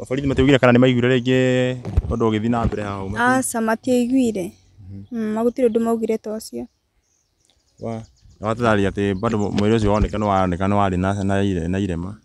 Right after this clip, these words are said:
Speaker 2: Ĩĩ, wĩ kũrĩa rĩ, kũrĩa nĩkuo tũronire.
Speaker 1: Mm.
Speaker 2: Eh, nĩkuo tũraigua ararĩ na irema.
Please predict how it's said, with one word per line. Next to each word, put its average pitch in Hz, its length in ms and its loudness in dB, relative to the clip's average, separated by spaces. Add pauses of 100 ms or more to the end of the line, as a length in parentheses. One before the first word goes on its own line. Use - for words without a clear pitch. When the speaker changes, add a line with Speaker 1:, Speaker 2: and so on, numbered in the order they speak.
(260)
Speaker 2:
Ĩĩ, 220 440 4
wĩ 247 380 4
kũrĩa 294 480 4
rĩ, 233 100 2
kũrĩa 277 240 4
nĩkuo 254 280 2 (100)
tũronire. 226 560 -2 (200)
Speaker 1:
Mm. 101 200 -14 (140)
Speaker 2:
Eh, 208 260 0
nĩkuo 226 220 0
tũraigua 233 360 4
ararĩ 226 300 2
na 214 100 -4
irema. 214 380 -6